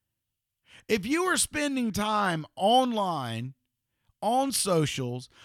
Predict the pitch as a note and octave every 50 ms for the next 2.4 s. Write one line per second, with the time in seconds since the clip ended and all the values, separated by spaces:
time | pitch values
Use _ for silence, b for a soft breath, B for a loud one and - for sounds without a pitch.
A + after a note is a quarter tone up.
0 | B B _ - G#3+ B3+ C#4 C#4+ C#4+ B3 G3+ A#3 A3+ G3 F#3+ F3+ - F3+ D3 C#3+
1 | C#3 - D3+ D3 C3+ B3 F4+ E4+ - - - - C4 C4+ C#4 C4+ C#4 C4+ C4 G3
2 | G#3+ G#3+ G#3+ G3 F3 D#3 C#3+